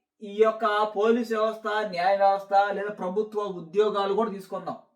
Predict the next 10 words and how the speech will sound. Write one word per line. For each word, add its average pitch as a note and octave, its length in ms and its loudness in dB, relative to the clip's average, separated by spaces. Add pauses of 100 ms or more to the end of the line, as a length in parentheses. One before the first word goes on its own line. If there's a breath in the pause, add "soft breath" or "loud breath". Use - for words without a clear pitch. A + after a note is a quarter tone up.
(480)
ప్రభుత్వ A3+ 420 0
ఉద్యోగాలు, F#3 680 -4 (1120)
ఈ A#3 260 2
ప్రభుత్వ C#4 500 0
ఉద్యోగాలు A#3+ 760 2
వీటన్నిటికి A#3+ 1700 -4
కలిపి A3+ 760 -2 (760)
మనిషి A3+ 480 -6
వీటికి G3+ 680 -10 (220)
ఏలాలంటే E3+ 1040 -4